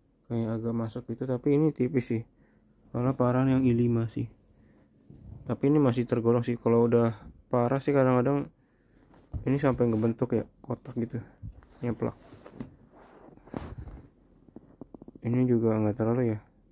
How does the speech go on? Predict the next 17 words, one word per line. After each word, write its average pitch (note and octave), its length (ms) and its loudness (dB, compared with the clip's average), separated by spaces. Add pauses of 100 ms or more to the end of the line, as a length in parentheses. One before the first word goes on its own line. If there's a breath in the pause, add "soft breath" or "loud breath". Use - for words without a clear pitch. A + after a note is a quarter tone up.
tapi C3 240 2
udah A2+ 200 6 (120)
agak A2 240 0 (720 soft breath)
kelihatan A#2 360 -2
gitu A#2 240 -4
tuh - 80 -14 (280)
kadang-kadang. A#2 480 -2 (1200 soft breath)
Yang C3 160 4
paling C#3 320 6
parah C3+ 240 0
ini C3 160 -2
sih, B2 160 -4 (160)
ini C#3+ 240 -2
kayak C3+ 160 0
amblong B2+ 440 2
ya. A2 40 -6 (160)
Jadi C#3+ 240 0